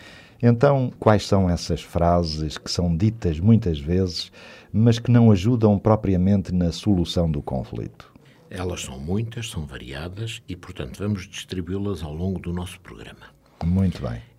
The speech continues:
Speaker 2: Eu começaria por citar um tipo de atitude, um tipo de estilo nessa mediação que, de facto, não é nada interessante. É aquele que representa censurar,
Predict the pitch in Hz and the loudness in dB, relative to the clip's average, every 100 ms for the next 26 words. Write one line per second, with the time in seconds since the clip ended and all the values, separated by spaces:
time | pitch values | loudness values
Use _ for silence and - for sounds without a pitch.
0 | - 143 135 - 113 104 92 76 73 - | -4 -2 -2 -6 -4 -4 -4 -6 -10 -8
1 | 117 107 110 - 101 92 104 107 101 - | -4 -2 -4 -8 -10 -6 -6 -6 -8 -12
2 | 95 90 90 85 85 123 117 - 76 73 | -8 -6 -4 -4 -6 -10 -10 -10 -12 -10
3 | 76 69 67 65 67 - 113 113 92 - | -10 -8 -10 -10 -14 -8 -8 -6 -8 -6
4 | 95 104 95 90 95 92 76 73 78 73 | -6 -4 -6 -6 -10 -12 -14 -10 -10 -8
5 | 71 - - 104 76 57 57 - _ _ | -8 -10 -12 -12 -12 -12 -18 -20 _ _
6 | - 92 87 87 69 67 71 71 90 92 | -10 -6 -6 -8 -12 -12 -12 -10 -8 -8
7 | 92 - - - - - 90 - 92 90 | -8 -16 -20 -20 -18 -10 -10 -8 -14 -14
8 | - 80 78 85 85 82 82 - 82 82 | -12 -10 -8 -8 -8 -10 -14 -14 -14 -10
9 | 87 73 71 - - - 95 - - _ | -10 -12 -14 -14 -16 -16 -18 -20 -20 _
10 | _ _ _ - 110 101 117 101 - 98 | _ _ _ -10 -8 -6 -4 -6 -6 -4
11 | 90 87 82 80 80 78 82 87 82 80 | -4 -4 -6 -8 -10 -12 -14 -16 -14 -10
12 | 87 85 76 - - 127 113 - 95 92 | -10 -12 -14 -14 -8 -6 -6 -8 -8 -6
13 | 98 101 104 | -6 -6 -6